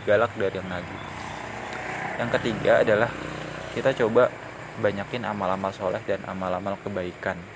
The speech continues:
Misalkan kalau ag-, agamanya Islam ya baca Quran, sholat tahajud, sholat duha atau apa. Minimal aja, nggak usah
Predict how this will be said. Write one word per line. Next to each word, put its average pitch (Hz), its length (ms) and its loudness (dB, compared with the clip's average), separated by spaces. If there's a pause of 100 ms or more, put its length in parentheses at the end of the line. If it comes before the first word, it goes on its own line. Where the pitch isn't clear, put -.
(580)
Misalkan 110 320 2
kalau 110 320 4
ag-, - 160 -8
agamanya 101 480 -4
Islam 113 320 -6
ya 98 160 0
baca 87 240 -10
Quran, 104 640 2
sholat 90 240 -4
tahajud, 90 320 -4
sholat 92 320 -4
duha 101 400 -2
atau - 320 -8
apa. 107 320 0 (560)
Minimal 127 480 2
aja, 139 160 2
nggak 110 160 2
usah 101 240 -2